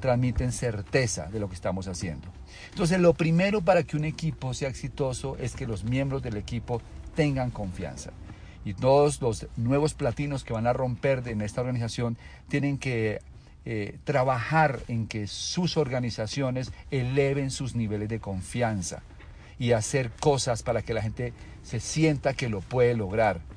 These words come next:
que se sientan que también ellos, a pesar de los defectos que puedan tener, pueden triunfar en el negocio de Amway. Punto número uno, confianza.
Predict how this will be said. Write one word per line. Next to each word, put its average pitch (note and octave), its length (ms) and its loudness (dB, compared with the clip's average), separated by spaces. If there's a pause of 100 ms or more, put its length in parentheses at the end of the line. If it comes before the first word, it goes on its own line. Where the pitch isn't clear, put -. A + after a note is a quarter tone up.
(220)
que - 60 -10
se A#2+ 140 -4
sientan C3 520 0
que A#2+ 200 -6
también C#3 680 2
ellos, A#2 560 0 (160)
a C#3 140 8
pesar B2+ 600 2
de D#3+ 360 6 (440)
los A2 440 2 (140)
defectos D#3 580 2
que B2+ 120 -4
puedan A#2 340 0
tener, A2+ 340 -2 (340)
pueden B2 360 0 (120)
triunfar A#2+ 480 0
en B2 80 0
el A#2+ 140 0
negocio G2 400 -2
de A2 120 4
Amway. A2 380 2 (920)
Punto D#3+ 300 4
número C#3 280 2
uno, D3+ 340 0 (240)
confianza. F#2+ 880 -4